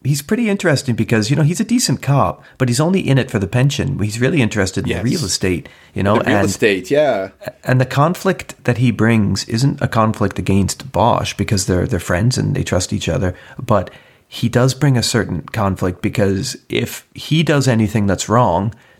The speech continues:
Speaker 1: then he'll lose his place. And so he's not looking to follow the line to be, like, a wonderful cop or an example of righteousness,
Speaker 2: Yeah.
Speaker 1: but he wants his pension so he can go do the work he really wants to do. And
Speaker 2: Yeah.
Speaker 1: I think, I think that that's, that's really neat. You know, he doesn't want his goal jeopardized, his, his goal of, uh,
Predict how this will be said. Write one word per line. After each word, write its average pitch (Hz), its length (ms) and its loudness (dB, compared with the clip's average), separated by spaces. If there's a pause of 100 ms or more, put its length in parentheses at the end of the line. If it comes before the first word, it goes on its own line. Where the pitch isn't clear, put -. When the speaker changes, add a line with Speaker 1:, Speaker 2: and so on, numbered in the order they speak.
Speaker 1:
then 104 140 2
he'll 104 400 2
lose 104 300 0
his 90 100 -2
place. 82 380 -2
And 95 100 -4
so - 80 -6
he's 127 200 0
not 170 140 2
looking 139 260 2
to 104 100 -2
follow 107 300 2
the 101 100 2
line 101 380 2
to 98 100 -2
be, 104 180 2
like, 87 340 0 (300)
a 98 60 0
wonderful 101 500 0
cop 95 340 0
or 98 60 -2
an 92 100 0
example 92 460 -2
of 80 80 -4
righteousness, 85 640 -2
Speaker 2:
Yeah. - 80 -10
Speaker 1:
but - 100 -2
he 139 160 0
wants 139 240 2
his 92 120 -2
pension 113 500 0 (180)
so - 140 -2
he 107 140 2
can 107 100 2
go 104 100 4
do 104 140 2
the 101 100 2
work 95 200 0
he 110 60 2
really 110 240 2
wants 80 280 0
to - 100 -6
do. - 240 -4 (380)
And 101 420 0 (180)
Speaker 2:
Yeah. 95 360 -6
Speaker 1:
I 139 60 4
think, 165 200 -2
I 143 80 2
think 147 200 0
that 165 120 -2
that's, 131 220 -2
that's 107 240 -4
really 107 240 2
neat. 120 260 2
You 92 80 -2
know, 92 160 0
he 117 80 4
doesn't 120 240 2
want 104 160 2
his 104 140 2
goal 101 260 2
jeopardized, 92 720 -2
his, 98 120 -2
his 101 200 -4
goal 98 340 0
of, 98 240 -4
uh, 95 200 -4